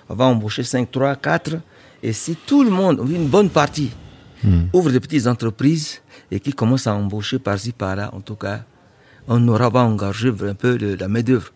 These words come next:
Speaker 2: Mhm.
Speaker 1: On va consommer la main-d'œuvre et puis finalement, ça va très bien marcher. Donc, euh,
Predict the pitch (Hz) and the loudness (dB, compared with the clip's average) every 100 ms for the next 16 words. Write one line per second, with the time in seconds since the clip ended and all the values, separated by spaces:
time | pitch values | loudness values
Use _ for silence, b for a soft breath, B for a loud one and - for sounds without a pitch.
0 | _ - 95 92 90 85 82 85 98 98 | _ 2 4 6 4 4 2 0 -2 -4
1 | 107 98 104 110 120 98 127 - 85 101 | -2 -2 -2 -2 -2 -2 -6 -6 -4 0
2 | 120 151 B B - - 131 147 139 143 | 2 0 B B -8 -4 -2 -2 -2 0
3 | 135 120 113 107 156 175 175 | 0 0 -2 2 0 2 0